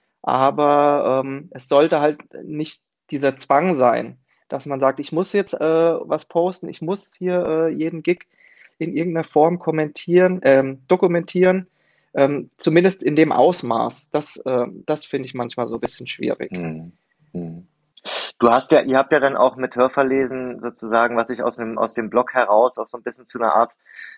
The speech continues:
Speaker 2: äh, Kollektiv, äh, vielleicht sogar, äh, äh, gewandelt hat. Äh, du hast ja auch, ähm,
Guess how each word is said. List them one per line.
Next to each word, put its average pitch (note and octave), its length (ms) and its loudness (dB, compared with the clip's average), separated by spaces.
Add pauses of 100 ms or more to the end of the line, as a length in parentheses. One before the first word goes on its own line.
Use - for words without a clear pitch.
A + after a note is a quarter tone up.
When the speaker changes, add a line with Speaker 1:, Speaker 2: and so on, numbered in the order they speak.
Speaker 2:
äh, A#2 320 4
Kollektiv, C3 800 -6
äh, A#2+ 80 -6
vielleicht A2+ 400 -2
sogar, A2 400 0
äh, A2 240 -6
äh, A2 240 -4
gewandelt A2+ 760 -2
hat. C3 260 -2
Äh, A2 200 -6
du G#2 100 -4
hast A#2 180 -2
ja - 100 0
auch, A2+ 120 -4 (160)
ähm, A2+ 220 -6